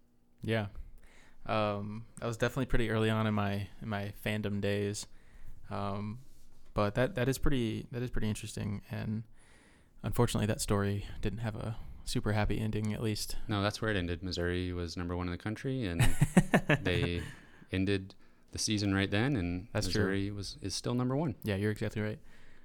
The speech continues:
Speaker 1: Um, Ole Miss has had a pretty up and down season. Um, obviously starting off the year with a loss to Memphis, which Memphis has been better than I thought they were gonna be. Um, even after that, that first
Speaker 2: They're better
Speaker 1: week.
Speaker 2: than we thought they were.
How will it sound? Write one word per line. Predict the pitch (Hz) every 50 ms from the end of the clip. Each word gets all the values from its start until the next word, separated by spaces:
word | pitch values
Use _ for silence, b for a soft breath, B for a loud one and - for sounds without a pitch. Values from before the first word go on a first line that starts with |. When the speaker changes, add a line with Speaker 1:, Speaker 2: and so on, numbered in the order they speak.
| b b -
Speaker 1:
Um, | 120 117 117 113 107 110
Ole | - 147 165
Miss | 160 156 151
has | 147 131 135
had | 143 139
a | 131
pretty | - 147 143 131
up | 127 123
and | 139 123
down | 113 113 117 113 110
season. | - - 120 117 117 113 117 113 117 113 107 - -
Um, | 104 98 101 95 95 95 104 -
obviously | 110 110 110 113 - 117 113
starting | - - 117 110 113 110
off | 110 107 -
the | 104
year | 101 98 104 107
with | 101 104
a | 110
loss | 107 101 98 98 -
to | - 107
Memphis, | 101 101 104 - 127 131 131 - -
which | 113 104 -
Memphis | - 143 151 - 139 -
has | - 120 104 101
been | - 117 110 107 107
better | 104 - 98 95 101 107 113
than | 110 107
I | 107 107 107 104 104 -
thought | - 101 98 -
they | - 110
were | 107 110
gonna | 107 113 113 110
be. | 117 117 113 113 120 123 b b b b b b -
Um, | 107 104 101 104 101 98 98 95 92 -
even | - 110 110 107
after | 107 107 -
that, | 104 104 - - -
that | - 107 104 -
first | - - 120 107 98
Speaker 2:
They're | 104
better | 98 104 104
Speaker 1:
week. | 117 113
Speaker 2:
than | 127 123 123 123 120 - -
we | - 127 120
thought | - - 151 147 - -
they | 104 92
were. | 87 85 - - -